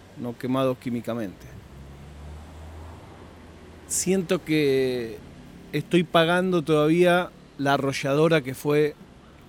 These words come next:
la pandemia en mí, en mis planes. Y como cada día que me cuesta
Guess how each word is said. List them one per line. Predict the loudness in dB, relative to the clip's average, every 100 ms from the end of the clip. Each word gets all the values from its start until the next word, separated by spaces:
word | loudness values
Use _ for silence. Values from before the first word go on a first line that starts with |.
| -14 -6
la | -4
pandemia | 0 0 0 0 -4 -8 -14 -20 -20 -20 -20 -20 -20 -20 -20 -20 -20 -20 -20 -20 -20 -20 -20 -10
en | -4 4
mí, | 6 6 6
en | 4
mis | 0
planes. | -2 2 2 2 -2 -8 -16 -20 -20 -20 -20 -20 -20 -20 -20 -20 -20 -20 -20 -20 -20 -20 -20 -20 -20 -20 -20 -20 -20 -20 -20 -20 -20 -20 -20 -18 -18 -18 -18 -20 -20 -20 -20 -20 -20 -20 -20 -20 -20 -8
Y | 0
como | 2 2 4
cada | 6 6
día | 8 6 6
que | 4
me | 0 0
cuesta | 6 6 6 0 -2 -2